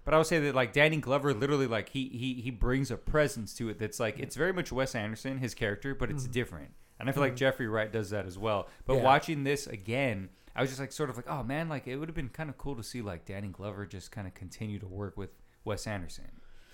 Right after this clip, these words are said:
Speaker 1: Uh,
Speaker 2: Yeah, it
Speaker 1: because,
Speaker 2: would
Speaker 1: you know,
Speaker 2: be.
Speaker 1: we,
Speaker 2: Yeah,
Speaker 1: we
Speaker 2: 'cause he, yeah, he does really fit, like, the Wes Anderson world.
Speaker 1: Right, yeah.
Speaker 2: And, yeah.
Speaker 1: And then, you know, 'cause we get Bill Murray a lot. We get, you know, we get certain people a lot. And that's
Speaker 2: Mm-hmm.
Speaker 1: cool. But, like, it, it would just would have, like, helped with that. But in the Royal Tenenbaums,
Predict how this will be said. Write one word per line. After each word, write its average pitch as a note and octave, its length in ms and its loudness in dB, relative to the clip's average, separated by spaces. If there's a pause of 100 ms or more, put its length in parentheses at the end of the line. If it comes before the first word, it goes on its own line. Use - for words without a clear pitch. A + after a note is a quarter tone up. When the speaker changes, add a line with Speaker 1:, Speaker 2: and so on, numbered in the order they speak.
(320)
Speaker 1:
Uh, - 120 4
Speaker 2:
Yeah, F3+ 100 10
it D3+ 60 8
Speaker 1:
because, C#3 100 8
Speaker 2:
would F3+ 140 10
Speaker 1:
you F#3+ 40 2
know, C#3 100 8
Speaker 2:
be. B2 100 2
Speaker 1:
we, D3 180 -4
Speaker 2:
Yeah, E3 260 8
Speaker 1:
we - 80 -14
Speaker 2:
'cause F#3 140 4
he, F3 200 4 (100)
yeah, F3 140 8
he D3+ 80 8
does D#3 180 6
really C#3+ 180 8
fit, C3+ 460 0
like, B2 300 -2
the B2 180 2
Wes A#2+ 200 0
Anderson A#2+ 380 -2
world. A2+ 380 -2 (100)
Speaker 1:
Right, A#2+ 320 4 (160)
yeah. G2 240 2
Speaker 2:
And, D3 240 -2
yeah. A2+ 200 -8 (400)
Speaker 1:
And C#3 120 2
then, D3 240 2
you G3 140 8
know, F3 80 8
'cause C#3 160 2
we C3 80 2
get G#2+ 180 4
Bill A2 140 6
Murray G2 260 0
a F#2 80 -4
lot. F2 380 -4
We A2+ 100 0
get, A#2 260 -2
you F#2 80 -2
know, A2+ 140 -2
we C3+ 140 -4
get C3+ 160 -2
certain A#2+ 260 -4
people A2 380 0
a - 20 -6
lot. F#2+ 340 -2 (160)
And D3+ 120 0
that's E3 160 6
Speaker 2:
Mm-hmm. B2 80 -2
Speaker 1:
cool. A#2+ 360 4 (240)
But, C#3 140 4
like, B2 220 6
it, D3+ 180 0
it E3 100 4
would D#3 140 6
just C#3+ 220 2
would B2+ 80 0
have, G#2+ 40 -4
like, G#2 180 -2
helped A#2 220 2
with G2+ 120 -4
that. F#2+ 240 -4 (200)
But C3 360 4
in C3 100 0
the C#3 80 4
Royal C#3+ 160 6
Tenenbaums, G2+ 800 -2